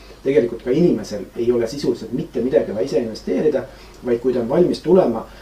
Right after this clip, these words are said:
no ma tooks juurde ühe töö-, töötajate grupi, on ka tegelikult kohalike omavalitsuste spetsialistid, kes samamoodi, äh, liiguvad ja sooviksid minna kusagile teise piirkonda,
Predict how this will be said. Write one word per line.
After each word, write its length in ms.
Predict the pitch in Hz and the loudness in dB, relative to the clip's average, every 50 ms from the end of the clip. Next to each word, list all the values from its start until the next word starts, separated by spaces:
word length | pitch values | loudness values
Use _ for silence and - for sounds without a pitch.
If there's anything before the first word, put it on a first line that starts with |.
| - - - | -20 -16 -8
no 80 | 117 | -4
ma 80 | 127 135 | -4 -2
tooks 220 | 123 120 - - 156 | -2 -4 -4 -2 0
juurde 300 | 165 151 127 - 135 135 | 2 2 2 2 0 -2
ühe 160 | 139 127 120 - 135 | 0 -2 -2 -2 0
töö-, 480 | 139 135 131 120 113 101 90 90 92 - | 2 2 2 2 0 -2 -4 -8 -10 -4
töötajate 480 | 147 147 147 139 - 120 117 - 117 110 | -2 0 0 0 0 -4 -4 -2 -2 0
grupi, 360 | 131 135 123 - - 120 113 | 0 0 -2 0 -2 -2 0
on 100 | 107 113 | 0 0
ka 60 | 127 | 0
tegelikult 240 | 139 147 147 - - | 2 2 0 0 -2
kohalike 360 | - 151 117 113 101 - 123 | -2 -2 -2 -2 -2 -2 0
omavalitsuste 800 | 147 156 127 110 110 95 92 - - - - - - 117 107 104 | 0 0 2 0 0 -2 -2 -6 -10 -14 -16 -8 -4 -4 -4 -4
spetsialistid, 640 | - - 139 151 - 135 120 107 104 98 - 123 - - | -6 -4 -4 -4 -2 -2 -4 -4 -4 -6 -10 -14 -16 -14
kes 160 | 95 - - | -12 -10 -6
samamoodi, 720 | - 139 151 139 120 117 135 143 147 120 110 - 95 - - - - - - - - - - | -4 -4 -2 -2 0 0 2 2 2 2 0 -2 -6 -6 -6 -12 -20 -20 -20 -20 -20 -14 -10
äh, 220 | 107 104 107 107 | -8 -6 -4 -4
liiguvad 480 | 123 139 147 139 - 123 110 - 107 - | -2 -2 -2 0 0 0 0 0 -2 -4
ja 80 | 107 101 | -6 -10
sooviksid 560 | - - 139 143 147 135 120 117 - - 104 113 | -6 -6 -2 0 2 2 0 0 -2 -6 -4 -2
minna 200 | 123 123 117 113 | 0 0 0 0
kusagile 380 | 107 127 123 131 120 110 107 113 | -2 -2 -2 -2 -4 -4 -4 -4
teise 220 | 135 139 131 127 | -2 -2 -2 -4
piirkonda, 640 | 120 - 214 226 196 156 135 139 131 123 123 - - | -2 -2 0 0 0 0 0 0 2 2 0 0 -2